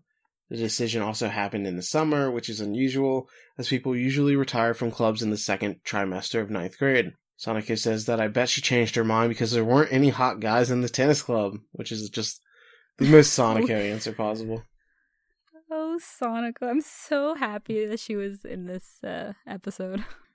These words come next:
Speaker 1: The two of them then return to the hospital room to find Asami missing from her bed, and they begin looking for her and contact the nurses. We then see Conan asking a convenience store owner if a customer came there around three A M.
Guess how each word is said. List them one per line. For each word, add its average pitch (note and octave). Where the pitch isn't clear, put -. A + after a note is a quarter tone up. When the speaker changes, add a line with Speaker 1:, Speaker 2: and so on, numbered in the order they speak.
Speaker 1:
The C3
two C#3
of C3
them B2+
then B2
return B2
to B2
the A#2
hospital A#2+
room A#2
to A#2+
find A2
Asami G2+
missing A#2+
from G#2+
her G2+
bed, E3+
and A2
they G#2+
begin A2
looking G#2+
for G#2+
her G#2+
and G2+
contact G#2+
the F#2+
nurses. C#3
We C3+
then C#3
see C3+
Conan C3
asking B2
a G#2+
convenience C#3+
store D3
owner C#3+
if C3
a B2
customer A2
came A2
there A2+
around G#2+
three G#2+
A B2
M. C#3+